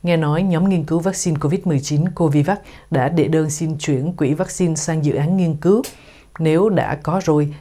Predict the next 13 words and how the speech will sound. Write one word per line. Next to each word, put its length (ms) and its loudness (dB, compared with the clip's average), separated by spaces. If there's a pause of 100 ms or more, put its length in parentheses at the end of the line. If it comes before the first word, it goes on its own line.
(140)
thì 380 2
cho 180 -2
dư 160 2
luận 200 2
viên 180 0
và 100 0
báo 180 0
chí 240 -4
cứ 220 -4
nổ 200 0
bom 260 0
tiếp 180 0
đi, 200 0